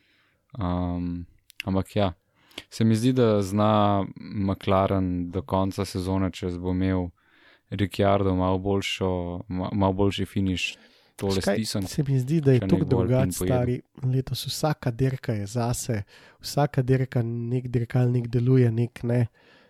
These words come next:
Speaker 2: Ehm, a veš, tako trenutno zgleda recimo čisto brezupno, potem pa pride nova steza in nekdo zadiha in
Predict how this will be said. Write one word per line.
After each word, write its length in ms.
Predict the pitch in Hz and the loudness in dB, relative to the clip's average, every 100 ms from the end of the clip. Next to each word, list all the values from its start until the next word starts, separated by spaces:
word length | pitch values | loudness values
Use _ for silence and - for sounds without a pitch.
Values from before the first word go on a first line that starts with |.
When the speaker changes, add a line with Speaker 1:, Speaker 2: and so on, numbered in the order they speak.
| - _ | -20 _
Speaker 2:
Ehm, 420 | 127 117 113 113 | 2 4 4 2
a 120 | 127 | 4
veš, 200 | 123 131 - - | 6 4 0 -14
tako 380 | - - 143 139 - _ _ - | -16 2 4 4 2 _ _ 0
trenutno 420 | 135 156 160 143 | 4 4 4 4
zgleda 380 | 131 131 139 131 | 4 4 6 6
recimo 540 | 123 - 135 127 127 - _ | 2 2 2 2 0 -4 _
čisto 500 | - 160 143 127 127 | -2 0 2 -2 -4
brezupno, 680 | 120 135 123 143 143 143 127 - _ - - _ | 2 2 4 2 2 2 2 0 _ -20 -20 _
potem 400 | - 139 135 131 | -10 0 0 0
pa 300 | 123 135 131 - _ _ | 0 0 2 -2 _ _
pride 280 | 143 139 127 | 0 2 4
nova 240 | 131 131 | 4 2
steza 520 | 123 135 135 131 131 | 2 4 4 4 2
in 400 | 123 123 123 120 | 2 2 0 -2
nekdo 300 | 123 120 131 | -2 2 2
zadiha 640 | 123 120 123 131 - 127 123 | 4 2 0 0 0 0 2
in 480 | 120 120 117 117 | 2 0 -2 -4